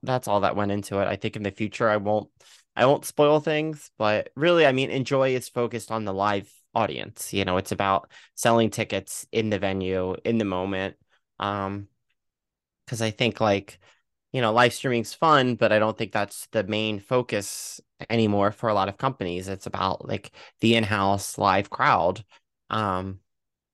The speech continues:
'cause that's kind of, you know, I think that's, for a lot of reasons, that's what makes sense to focus on. Um, so that's kind of how Enjoy structures it, and, and the, the, you know, they,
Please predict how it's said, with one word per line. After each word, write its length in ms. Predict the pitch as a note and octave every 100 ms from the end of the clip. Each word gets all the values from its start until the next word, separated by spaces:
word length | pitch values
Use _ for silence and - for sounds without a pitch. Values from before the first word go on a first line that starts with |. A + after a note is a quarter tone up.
| _ -
'cause 140 | A2
that's 200 | G2+ G2
kind 220 | - G2+ G2
of, 220 | G2 - - _ _ _ C#3+
you 100 | D3 A#2+
know, 160 | B2 C3
I 100 | A#2
think 160 | A2+
that's, 500 | G#2+ G#2+ - - - - _ _ _ _ _ _ _
for 100 | B2
a 40 |
lot 140 | G#2+ F#2+
of 40 |
reasons, 280 | G2 F#2+ G2+
that's 260 | G2 F#2+ -
what 160 | G2+ A#2+
makes 180 | A2+ -
sense 200 | F3 -
to 100 | A2+
focus 400 | G2 - F#2+ -
on. 260 | - - - - - _ -
Um, 560 | G#2+ G#2 G2 G2 G2 - -
so 480 | - G#2 G2 F#2+ G2
that's 200 | A2+ A2
kind 180 | - G#2+
of 80 | G2
how 160 | G#2
Enjoy 240 | F#2+ F#2+ F#2+
structures 500 | - F#2 - G2+ F#2
it, 200 | F#2+ F#2
and, 300 | G2+ G2 G2 - - _
and 380 | - G#2+ G2 F#2+ _ _ _ -
the, 140 | G2+ - _ _ _ -
the, 480 | G#2+ G2 F#2 F#2+ - _ - - _ _ _ -
you 100 | A2+
know, 220 | G2 F#2+ -
they, 260 | B2+ A2+